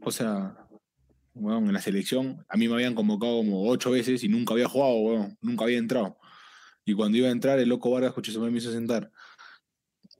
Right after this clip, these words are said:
Este, <laughs> sí, weón.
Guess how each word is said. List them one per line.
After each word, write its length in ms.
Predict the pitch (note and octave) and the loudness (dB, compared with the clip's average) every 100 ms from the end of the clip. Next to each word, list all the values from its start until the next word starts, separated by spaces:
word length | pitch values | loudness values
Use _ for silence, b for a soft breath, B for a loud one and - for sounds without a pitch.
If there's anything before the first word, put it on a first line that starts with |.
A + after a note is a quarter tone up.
| - | -6
Este, 300 | G#3+ G2+ - | -2 0 0
<laughs> 2500 | - G3 - F#3+ B3 - - F4 - - - - B3+ - A3+ - G#3 - - G3+ - G#3 - - - - | 2 2 0 -2 -2 -4 -2 -4 -4 -6 -8 -8 -6 -6 -6 -4 -4 -6 -4 -6 -4 -8 -6 -12 -8 -2
sí, 140 | - | 0
weón. 380 | G2+ F#2 F2+ F2+ | 0 -2 -4 -6